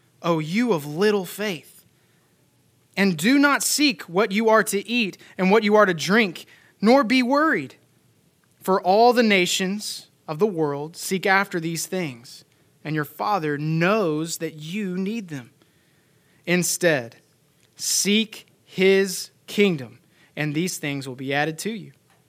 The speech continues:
Fear not, little flock, for it is your Father's good pleasure to give you the kingdom. Sell your possessions and give to the needy. Provide yourselves with money bags that do not grow old,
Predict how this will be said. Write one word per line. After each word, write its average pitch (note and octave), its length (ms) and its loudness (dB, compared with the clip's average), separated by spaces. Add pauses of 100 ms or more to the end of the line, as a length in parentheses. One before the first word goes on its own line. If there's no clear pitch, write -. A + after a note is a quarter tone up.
(600)
Fear A#3+ 380 0
not, A3+ 340 0
little D3+ 180 -6
flock, F3 480 -10 (720)
for F3+ 220 -2
it G#3 160 6
is E3+ 180 2
your A#3 320 2
Father's F#3 540 0
good F3+ 420 0
pleasure E3+ 480 -2 (220)
to G3+ 100 0
give G#3 320 0
you G#3 220 0
the A3+ 80 0
kingdom. A3 480 0 (960)
Sell A3+ 480 6
your G3+ 140 0
possessions F3+ 680 0
and D#3+ 140 -4
give G#3 200 6
to G3 120 0
the E3 100 -2
needy. C#3+ 340 -4 (180)
Provide G3+ 500 4
yourselves G#3+ 520 0
with E3+ 100 -4
money G#3 280 2
bags F#3+ 380 0
that E3 160 -2
do G#3+ 120 0
not G3 200 4
grow D3+ 260 0
old, F#3+ 320 0